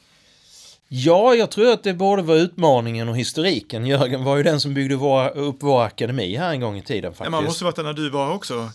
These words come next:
Speaker 2: i
Speaker 1: Ja.
Speaker 2: första tiden, eller?
Speaker 1: Ja, det var till och med en ska-, nej, han var, han lämnade bara något år innan jag började.
Speaker 2: Okej.
Speaker 1: Eh, så att det, det, det, där blev faktiskt, eh, jag har aldrig fått jobba med honom förrän nu.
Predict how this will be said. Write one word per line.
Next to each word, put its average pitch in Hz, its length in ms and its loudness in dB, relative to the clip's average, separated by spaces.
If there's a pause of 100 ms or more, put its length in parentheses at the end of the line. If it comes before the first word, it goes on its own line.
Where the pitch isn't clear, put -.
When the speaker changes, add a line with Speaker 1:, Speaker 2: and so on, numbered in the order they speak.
(140)
Speaker 2:
i - 80 -12
Speaker 1:
Ja. 147 200 6
Speaker 2:
första 170 220 2
tiden, 117 320 -6
eller? 135 160 -6
Speaker 1:
Ja, 156 360 10
det 180 80 0
var 139 100 -2
till 196 160 -4
och 170 60 -4
med 165 60 0
en 147 60 0
ska-, 139 180 -4
nej, 139 180 2
han 170 140 2
var, 185 180 6
han 175 240 0
lämnade 202 400 0
bara 185 180 -2
något 170 240 -4
år 147 320 0
innan 139 440 -2
jag 135 140 0
började. 113 600 2
Speaker 2:
Okej. 117 180 -8 (260)
Speaker 1:
Eh, 104 60 -6
så 127 160 -6
att 120 160 -6
det, 127 300 -4
det, 127 180 -4
det, 131 160 -4
där 139 160 -2
blev 147 220 0
faktiskt, - 540 -6
eh, 101 340 -2 (440)
jag 117 120 -4
har 120 180 2
aldrig 151 280 0
fått - 140 -14
jobba 135 220 -2
med 107 120 -6
honom 95 200 -8
förrän 101 220 -10
nu. 113 240 -4